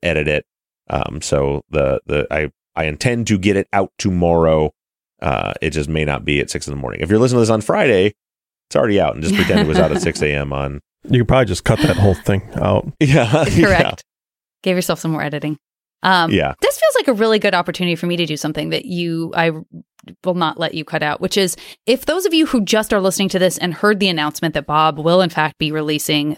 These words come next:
Speaker 2: the, his coverage, his reply briefs on, uh, that particular, uh, podcast's coverage, and you're like, "Oh, but I joined Patreon for exactly that reason," I would just remind you, number one, you're still getting early access to them. Uh,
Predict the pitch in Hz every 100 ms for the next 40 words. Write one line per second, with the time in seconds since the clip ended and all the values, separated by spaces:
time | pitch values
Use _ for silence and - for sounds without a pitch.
0 | - 165 147 143 175 165 180 156 151 -
1 | 160 175 165 151 156 147 - - 160 156
2 | 156 151 _ _ - 156 147 151 165 -
3 | 175 185 180 160 156 156 151 - - 156
4 | - - - 156 - 147 143 - - 156
5 | 143 151 147 - - _ 185 175 170 170
6 | 170 160 165 - 330 254 247 226 240 269
7 | 247 262 - 240 233 208 220 208 214 202
8 | 240 269 190 185 247 220 208 - 170 185
9 | 180 185 185 170 165 170 165 160 254 185
10 | 175 - _ 180 - 254 247 196 180 170
11 | 165 165 151 - 147 - 160 151 151 -
12 | _ _ 160 160